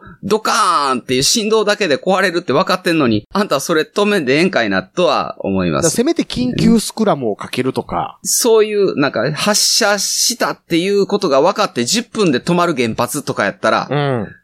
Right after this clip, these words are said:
Speaker 1: まあいいんですけど、あれ、止めるのに。
Speaker 2: 十分って足るんでしたっけ？時間的に。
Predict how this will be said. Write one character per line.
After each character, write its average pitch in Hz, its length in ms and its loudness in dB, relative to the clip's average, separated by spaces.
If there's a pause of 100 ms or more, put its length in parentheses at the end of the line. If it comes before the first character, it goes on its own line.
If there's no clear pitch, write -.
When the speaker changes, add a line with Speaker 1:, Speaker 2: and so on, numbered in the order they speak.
(120)
Speaker 1:
ま 101 140 0
あ - 60 -6
い 104 60 -4
い 127 40 -4
ん - 20 -8
で 110 80 -10
す - 220 -2
け 104 100 0
ど、 107 100 2
あ 170 80 2
れ、 190 80 0 (540)
止 240 180 0
め 220 120 4
る 220 100 0
の 160 120 0
に。 110 180 0
Speaker 2:
十 330 180 0
分 254 180 0
っ - 20 -2
て 131 140 -4
足 202 180 0
る 220 80 0
ん 190 60 -2
で 117 80 -4
し - 80 -6
た 104 80 -8
っ 101 40 -12
け？ 107 120 -8
時 127 140 -6
間 135 200 -2
的 117 220 -10
に。 101 220 -10